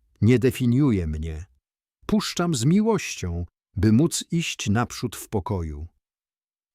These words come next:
Siedem. Otaczanie się gęstą energią. Wszystko na tym świecie wibruje. Ludzie, miejsca, słowa, dźwięki.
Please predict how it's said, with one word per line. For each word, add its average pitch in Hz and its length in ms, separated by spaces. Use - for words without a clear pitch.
Siedem. 80 540
Otaczanie 147 600
się 117 200
gęstą 120 480
energią. 85 640
Wszystko - 480
na 107 120
tym 113 160
świecie 127 400
wibruje. 110 580
Ludzie, 101 540
miejsca, 101 600
słowa, 101 420
dźwięki. 98 600